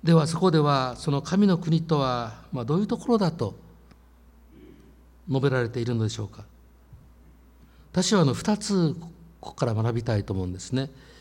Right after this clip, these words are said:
で、一つには、その、お、神の国というのは、<clears throat> 皆が行きたがる、皆がみんな行きたがるところだけれども、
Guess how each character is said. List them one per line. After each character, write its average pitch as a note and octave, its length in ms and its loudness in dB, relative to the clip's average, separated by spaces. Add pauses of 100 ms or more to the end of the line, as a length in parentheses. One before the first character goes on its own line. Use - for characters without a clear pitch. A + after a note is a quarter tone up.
(1120)
で、 C#3 100 -4
一 B3 180 0
つ B3 140 2
に F#3+ 120 8
は、 C#3+ 400 4
そ D#3 140 -2
の、 C#3+ 80 -2
お、 C3+ 720 -6 (1000)
神 G#3+ 240 4
の G#3+ 120 8
国 F3 260 2
と E3+ 140 0
い C3+ 80 4
う C3 100 0
の C3 140 0
は、 C3 280 0 (340)
<clears throat> - 280 0
皆 G3 220 4
が F3 100 2
行 D3+ 100 0
き - 60 -12
た F#3+ 120 -8
が G3+ 120 -4
る、 G3 120 -4 (760)
皆 G3 280 4
が D3 320 -4 (400)
み D3+ 60 8
ん D#3+ 100 10
な B2 300 4 (340)
行 - 120 -6
き - 40 -8
た E3 140 0
が E3 60 4
る E3 80 0
と E3 100 -4
こ E3+ 100 -4
ろ F3 80 2
だ C3+ 100 -2
け B2 100 -6
れ A2+ 100 -2
ど A#2+ 100 0
も、 B2+ 280 0